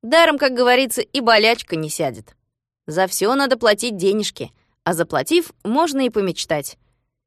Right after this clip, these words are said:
При первой возможности редакция снова возвратится к разговору о гигантских растениях.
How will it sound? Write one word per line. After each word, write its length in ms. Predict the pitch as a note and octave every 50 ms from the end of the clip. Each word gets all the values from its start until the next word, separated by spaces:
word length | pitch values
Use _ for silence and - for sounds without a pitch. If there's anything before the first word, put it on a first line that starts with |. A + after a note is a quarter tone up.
| _ _ _ -
При 160 | - G3 A#3
первой 340 | - - B3+ A3+ G#3 G#3 G3
возможности 680 | G3+ G#3 G3+ B3+ C4+ B3 G#3 F3+ E3 - - C#3+ - - _ _ _
редакция 540 | - G3 A3 G#3+ D4+ D#4 D#4 - - C#4 C4+
снова 420 | - - - G#3 B3 D4 C#4+ B3 G3+
возвратится 640 | E3+ F3 E3+ E3+ E3 D#3 D#3+ - G#3+ F#3 - F3+
к 60 | E3 F3
разговору 500 | D#3+ D3+ D#3 E3+ F3+ B3 D#4+ E4 C#4+ -
о 120 | - A#3
гигантских 600 | A3+ F#3+ G3 E3 E3 F#3+ G3 G3 - - F3 -
растениях. 680 | D#3+ D#3 D3 - - - C#3+ C3 G#2+ G2+ G2+ - -